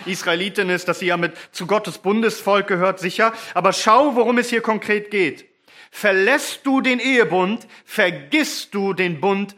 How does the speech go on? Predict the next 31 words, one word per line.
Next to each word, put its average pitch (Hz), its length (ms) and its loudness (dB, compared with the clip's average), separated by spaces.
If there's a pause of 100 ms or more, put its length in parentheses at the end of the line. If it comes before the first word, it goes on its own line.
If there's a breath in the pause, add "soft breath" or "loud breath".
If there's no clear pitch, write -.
mit 180 220 -4
deinem 165 320 0
Gott. 147 380 -2 (1000)
Denn 139 120 -10
Ehe 190 400 -4 (300)
ist - 180 -14
ein 143 300 -6
Ehebund. 160 720 -4 (380)
Und 160 180 -4
er 160 160 0
wurde 175 180 0
vor 131 300 -6
Gott 214 280 0
geschlossen 185 640 -4
und 147 200 -10
Gott 160 300 -4
ist - 180 -18
Zeuge. 147 540 -2 (240 loud breath)
Denn 147 140 -6
was 143 200 -6 (140)
Gott 247 320 4
zusammengeführt 170 880 -2
hat, 165 300 -4 (320 soft breath)
soll 156 260 -2
der 147 120 -2
Mensch 139 340 -6
nicht 139 200 -12
scheiden. 120 360 -6 (440 loud breath)
Die 170 120 -4
wichtigste 240 480 -4
Parallelstelle, 185 1200 -2